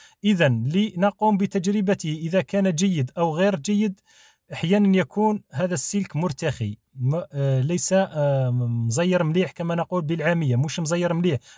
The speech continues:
أحيانا من المصنع يأتي هكذا. فهنا في هذه الحالة تشغل المدفأة، الشمعة لا تثبت، نار الشمعة لا تثبت، ترفع يدك عن الزر تنطفئ لأنه غير موصول كأن السلك مقطوع.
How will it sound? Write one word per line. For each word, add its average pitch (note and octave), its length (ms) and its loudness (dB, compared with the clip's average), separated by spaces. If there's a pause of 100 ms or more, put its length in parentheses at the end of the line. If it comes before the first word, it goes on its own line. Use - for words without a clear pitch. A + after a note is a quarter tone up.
أحيانا F3 320 2
من E3+ 220 2
المصنع F3+ 440 0
يأتي F#3 380 -4
هكذا. C#3 340 -4 (420)
فهنا G3 540 4
في G3 160 -2
هذه F#3 120 -2
الحالة G3+ 320 0
تشغل F#3+ 340 -4
المدفأة، G3 680 0 (160)
الشمعة F3 640 2
لا G3 120 2
تثبت، C3 460 -6
نار E3+ 140 2
الشمعة F3+ 320 -2
لا F#3+ 80 0
تثبت، - 340 -6
ترفع E3+ 240 -2
يدك F3+ 300 0
عن F3 120 0
الزر F3+ 300 -2 (300)
تنطفئ F3 460 -2 (340)
لأنه E3+ 420 2
غير F3 180 2
موصول F3+ 460 0
كأن F3+ 320 -4
السلك F#3 400 -2
مقطوع. D3+ 500 -2